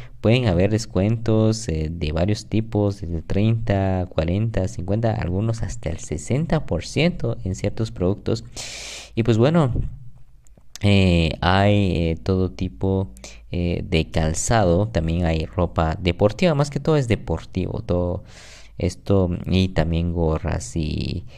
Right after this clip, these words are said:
pues, algunos, eh, artículos, accesorios y demás, eh, algunos balones inclusive estábamos viendo también. Y pues bueno, aquí nos estaban explicando de que, pues bueno, tienen la sección, eh, para hombres, para mujeres también.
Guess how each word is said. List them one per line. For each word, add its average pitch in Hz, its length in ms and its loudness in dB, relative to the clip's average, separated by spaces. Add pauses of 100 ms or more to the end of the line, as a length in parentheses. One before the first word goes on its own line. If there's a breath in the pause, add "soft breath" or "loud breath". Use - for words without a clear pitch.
(140 loud breath)
pues, - 200 -6
algunos, 87 600 -2
eh, 78 340 -2 (160)
artículos, 82 1000 -6 (380 loud breath)
accesorios 90 1300 2 (360 loud breath)
y 87 260 2
demás, 85 760 2 (760 loud breath)
eh, 82 240 0
algunos 85 480 -2
balones 87 440 0
inclusive 85 520 -2 (100)
estábamos 85 500 -2
viendo 85 220 -2
también. 85 380 -2 (400 loud breath)
Y 127 100 2
pues 131 160 4
bueno, 185 260 4
aquí 143 220 0
nos 156 160 0
estaban 127 360 0
explicando 107 680 0
de 95 140 0
que, - 160 -2
pues 85 160 -2
bueno, 90 200 0
tienen 85 240 -2
la 82 80 -2
sección, 87 560 -4 (520 loud breath)
eh, - 80 -4
para - 240 -4
hombres, 90 240 -2
para 78 240 -2
mujeres 85 480 -2
también. 82 580 0